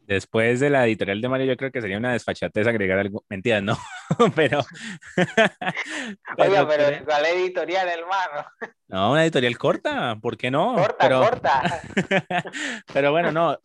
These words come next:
Speaker 1: creo que, creo que concuerdo con mucho de lo que dice Mario y, y, y Juan Pablo, y es que,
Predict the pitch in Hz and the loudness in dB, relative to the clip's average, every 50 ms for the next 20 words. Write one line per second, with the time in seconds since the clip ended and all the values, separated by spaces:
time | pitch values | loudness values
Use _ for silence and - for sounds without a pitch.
0 | _ 123 - 143 156 180 - - 175 151 135 127 - - _ - - 135 147 165 | _ -10 -4 -2 -2 -2 -2 -2 -2 -2 -2 -2 -6 -8 _ -10 -4 -2 -2 -2
1 | 175 170 - 180 160 - 147 135 - 127 123 143 156 156 165 143 131 127 - 156 | -2 -4 -6 -8 -6 -6 -6 -4 -2 -2 -2 -2 -2 -4 -4 -4 -4 -2 -2 -2
2 | 151 151 143 - 110 107 123 131 139 139 143 143 143 143 135 131 127 120 117 - | -2 -2 -2 -4 -4 -4 -2 -2 -2 -2 0 2 2 2 2 2 2 0 -2 -4
3 | - 120 113 110 104 - - 117 107 - 113 101 95 - - 113 123 131 139 139 | -4 -4 -4 -4 -4 -6 -6 -8 -6 -4 -4 -6 -4 -2 -2 0 0 0 0 0
4 | 127 120 110 - - - 139 151 151 | 0 0 0 -2 -4 -4 -4 -4 -4